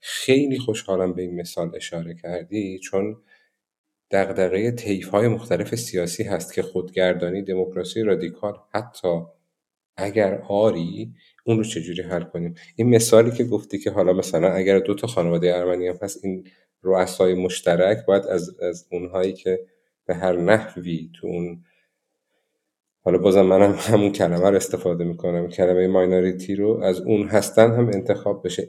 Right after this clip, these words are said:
این خیلی ارزشمند برای، اه، حالا نمی‌دونم، برای خود من، شاید هم برای شنونده هایی که توی ذهنشون این موضوع اقلیت اکثریت، خب اگر یه چیزی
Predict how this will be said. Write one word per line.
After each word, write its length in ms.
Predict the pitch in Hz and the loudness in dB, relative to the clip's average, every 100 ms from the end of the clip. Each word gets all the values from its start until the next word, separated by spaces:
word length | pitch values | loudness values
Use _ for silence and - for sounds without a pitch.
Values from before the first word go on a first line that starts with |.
| - | -2
این 360 | 139 156 - - | 0 0 -2 -10
خیلی 340 | - 123 117 | -2 2 4
ارزشمند 800 | 101 92 87 87 - 92 92 92 - - | 4 2 0 -4 -2 -4 -4 -8 -16 -2
برای، 540 | 92 87 90 92 92 92 | 2 2 0 0 -2 -2
اه، 60 | 92 90 90 110 _ _ _ _ _ _ _ _ _ _ _ | -6 -14 -16 -20 _ _ _ _ _ _ _ _ _ _ _
حالا 180 | - 98 | -2 4
نمی‌دونم، 220 | 110 95 | 6 6
برای 140 | 90 98 | 6 4
خود 280 | - 117 110 | 6 6 8
من، 360 | 104 101 95 | 6 4 4
شاید 240 | 95 104 110 | 4 6 6
هم 80 | |
برای 160 | 98 92 | 4 2
شنونده 520 | 104 92 87 85 85 | 2 0 0 -2 -2
هایی 180 | 95 101 | -2 -4
که 320 | - 98 - - | -6 -10 -10 -8
توی 200 | 98 92 | -6 -6
ذهنشون 680 | 95 98 104 - 98 95 92 | -8 -8 -8 -6 -6 -6 -6
این 140 | 95 | -6
موضوع 520 | 90 90 85 98 95 95 | -4 -6 -4 -2 -2 0
اقلیت 440 | 90 90 87 85 | 0 0 -4 -6
اکثریت، 460 | 90 - 90 98 - | -10 -8 -6 -4 -6
خب 120 | 82 | -8
اگر 260 | 87 87 92 | -6 -4 -4
یه 120 | 92 | -4
چیزی 440 | - 92 90 90 | -8 -10 -8 -10